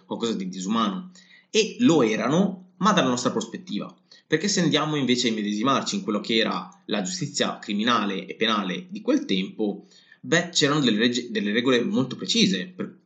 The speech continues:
queste esecuzioni. Infatti, eh, se parliamo soprattutto della, dell'uccisione tramite ruota, con appunto la ruota che prima veniva usata come oggetto per fratturare gli arti, beh, c'erano delle regole molto precise e addirittura i boia erano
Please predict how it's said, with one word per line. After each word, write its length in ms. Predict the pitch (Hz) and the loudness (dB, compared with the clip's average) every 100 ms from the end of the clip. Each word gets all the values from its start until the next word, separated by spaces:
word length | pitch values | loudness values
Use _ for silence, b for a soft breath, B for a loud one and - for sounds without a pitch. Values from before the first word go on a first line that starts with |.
| _ | _
queste 280 | 101 - | -8 -6
esecuzioni. 680 | 92 92 - - 98 87 85 B B B B B B _ - | -8 -10 -12 -6 -6 -6 -12 B B B B B B _ -2
Infatti, 840 | 226 - - - - 147 143 - _ | 2 2 0 -4 -4 -4 -4 -14 _
eh, 180 | 110 107 | -2 0
se 160 | - | -2
parliamo 280 | 127 117 151 | 0 2 2
soprattutto 460 | 113 95 127 123 - | -2 -2 -2 -2 -2
della, 540 | 104 101 98 95 92 - _ | 0 0 -2 -6 -10 -18 _
dell'uccisione 580 | 104 107 101 104 113 120 | -6 -4 -2 0 0 0
tramite 320 | 107 104 101 | 0 -2 -2
ruota, 500 | 107 110 107 110 110 | 0 0 0 0 -2
con 240 | - 107 | -4 -4
appunto 300 | 107 117 107 | -4 -6 -4
la 60 | 98 | -2
ruota 180 | 107 104 | -2 -4
che 80 | 92 | -6
prima 180 | 101 | -4
veniva 260 | 101 98 98 | -2 -4 -4
usata 560 | 95 98 104 104 104 - | -6 -4 -4 -2 -4 -6
come 200 | - 104 | -4 -2
oggetto 360 | 101 107 107 113 | 0 -2 -4 -6
per 140 | - | -6
fratturare 500 | - 101 107 98 95 | -6 -6 -4 -4 -4
gli 80 | 98 | -2
arti, 520 | 101 90 - 98 95 B B B B B | -2 -2 -8 -10 -10 B B B B B
beh, 300 | 170 175 - _ | -4 -4 -8 _
c'erano 300 | - 147 123 | 2 4 4
delle 160 | 113 107 | 2 2
regole 240 | 113 104 | 0 0
molto 260 | 101 147 90 | 0 0 0
precise 600 | 107 107 101 90 87 - | 0 0 0 -2 -8 -4
e 120 | 113 | -2
addirittura 540 | 110 139 - 107 101 | 4 4 2 0 2
i 80 | 107 | 0
boia 640 | 113 113 104 101 104 101 - | 0 0 0 -2 -6 -8 -4
erano 600 | 127 117 113 107 - | 0 0 -2 -4 -8